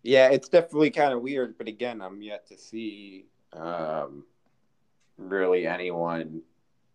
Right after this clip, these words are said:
I think as long as Eli's healthy, and it's a big if, he'll at least get the carries while he's healthy, and I, and I, and I think Jeff Wilson will get in the mix when he's back. So I'm, I'm still fine with it. It hasn't cost, I haven't regretted it yet.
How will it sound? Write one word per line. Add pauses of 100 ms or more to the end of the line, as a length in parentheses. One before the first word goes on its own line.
(640)
I
think (100)
as
long
as
Eli's
healthy, (200)
and
it's
a
big
if, (360)
he'll
at
least
get
the
carries
while
he's
healthy, (420)
and
I,
and
I, (340)
and
I
think
Jeff
Wilson
will
get
in
the
mix
when
he's
back.
So
I'm,
I'm
still
fine
with
it. (320)
It
hasn't
cost,
I
haven't
regretted
it
yet.